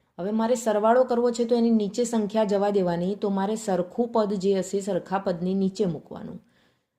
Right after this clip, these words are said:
અહીંયા બી સી હતું, અહીંયા પણ બી સી છે, તો હું બી સીની નીચે જ બી સી મૂકીશ. મતલબ અહીં બી સી છે તો એની નીચે બી સી, આ અહીંયાથી સ્ટાર્ટ થયું, બી સી ઓછા સી એ. તો બી સી ઓછા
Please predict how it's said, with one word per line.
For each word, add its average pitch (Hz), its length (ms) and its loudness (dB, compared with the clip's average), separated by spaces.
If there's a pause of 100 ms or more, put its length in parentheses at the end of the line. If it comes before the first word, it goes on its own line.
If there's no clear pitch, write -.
(120)
અહીંયા 196 360 0
બી 226 80 2
સી 240 220 -2
હતું, 233 240 0
અહીંયા 226 280 2
પણ 233 160 2
બી 208 120 0
સી 208 200 -4
છે, 220 140 -2
તો 226 100 0
હું 220 100 2
બી 190 120 0
સીની 233 340 2
નીચે 233 280 4
જ 226 100 -4
બી 202 100 -2
સી 160 180 -6
મૂકીશ. - 440 -14 (600)
મતલબ 190 260 -4
અહીં 208 220 2
બી 208 140 -2
સી 233 240 -4
છે 196 200 0 (720)
તો 190 40 -8
એની 180 240 -2
નીચે 214 320 -2
બી 190 220 -2
સી, 196 380 -4 (440)
આ 180 120 -4
અહીંયાથી 190 420 0
સ્ટાર્ટ 165 380 -4
થયું, 143 240 -8
બી 175 140 -4
સી 226 420 -2
ઓછા 185 380 -4
સી 226 320 -4
એ. 165 100 -8 (520)
તો 180 80 -6
બી 175 240 -4
સી 220 400 -2 (560)
ઓછા 190 720 -6